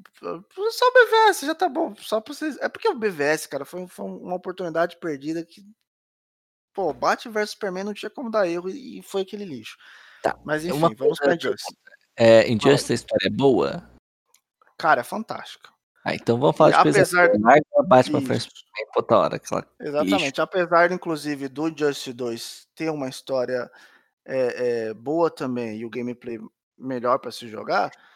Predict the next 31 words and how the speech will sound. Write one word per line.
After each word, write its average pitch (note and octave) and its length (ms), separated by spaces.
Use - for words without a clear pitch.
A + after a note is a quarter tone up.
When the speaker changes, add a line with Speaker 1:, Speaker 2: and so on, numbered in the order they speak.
Speaker 1:
o D#3 280
in-, F#3 180
eu E3 260
achei E3+ 420
a, E3+ 60
a D3+ 340
história D3+ 320
do D#3 80
Injustice D3 480
um C#3+ 100
mais D3 280
amarradinha, C#3 760
mais, A2 540
mais C#3 340
bem D#3 160
feitinha, - 540
né? B2+ 320
É, A#2+ 640
que F#3 140
gerou F#3 460
também F3 600
a, - 100
a, B2+ 680
o - 40
negócio B2 400
falou, A#2+ 480
a - 300
história E3+ 260
em G#3 40
quadrinhos A3 580
que E4 320